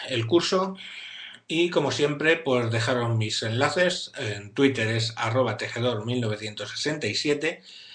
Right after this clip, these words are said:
y buscando en Google podéis encontrar mi, eh, blog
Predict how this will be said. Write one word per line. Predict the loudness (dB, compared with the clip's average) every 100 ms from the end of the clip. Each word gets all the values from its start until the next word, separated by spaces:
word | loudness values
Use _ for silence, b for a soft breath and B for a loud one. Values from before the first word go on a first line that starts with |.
| B
y | 4 6
buscando | 6 4 4 4
en | 6
Google | 6 8 6
podéis | 6 4 4 4
encontrar | 2 2 2 2 0 -2
mi, | 0 4 4 4 0 -6 B B B B
eh, | 4 6 8 8 6 6 6
blog | 6 6